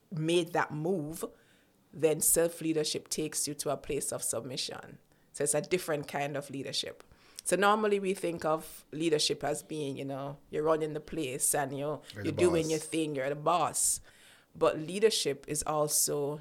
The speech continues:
Speaker 1: knowing when to submit, when to obey, when to seek help, right? Um,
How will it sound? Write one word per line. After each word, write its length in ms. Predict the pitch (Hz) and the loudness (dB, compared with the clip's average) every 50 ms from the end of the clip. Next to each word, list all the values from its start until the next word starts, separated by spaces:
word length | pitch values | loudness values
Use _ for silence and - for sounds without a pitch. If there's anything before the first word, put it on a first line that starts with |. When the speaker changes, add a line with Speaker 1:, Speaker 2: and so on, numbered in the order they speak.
| - | -8
Speaker 1:
knowing 640 | - 147 147 160 160 160 160 139 123 104 117 131 160 - - | -8 -6 -4 -2 -2 -2 -2 -4 -6 -8 -10 -12 -14 -14 -8
when 180 | - 139 143 151 | -4 -4 -2 -2
to 100 | 151 - 151 | -2 0 0
submit, 600 | - - 151 147 - 147 143 - - - - - - | 0 0 0 -2 -6 -8 -10 -10 -10 -8 -10 -10 -8
when 180 | 143 156 151 | -8 -8 -6
to 180 | 147 - - - | -6 -6 -6 -6
obey, 460 | 143 139 - 139 120 101 - - - - _ _ _ _ _ _ | -8 -6 -6 -8 -8 -8 -10 -12 -16 -20 _ _ _ _ _ _
when 140 | - 107 143 | -10 -8 -4
to 100 | - - | -2 2
seek 320 | 147 - - 143 139 - - | 4 4 4 2 0 -6 -10
help, 440 | - - - - - - _ - - - - - _ _ _ _ - | -8 -8 -8 -10 -12 -18 _ -16 -16 -16 -16 -18 _ _ _ _ -10
right? 440 | 143 139 139 151 175 190 - - - _ _ _ _ _ | -6 -6 -4 -4 -6 -8 -10 -12 -12 _ _ _ _ _
Um, 540 | - 147 147 151 151 151 151 147 143 139 139 | -2 -2 -2 0 -2 -4 -4 -6 -6 -8 -10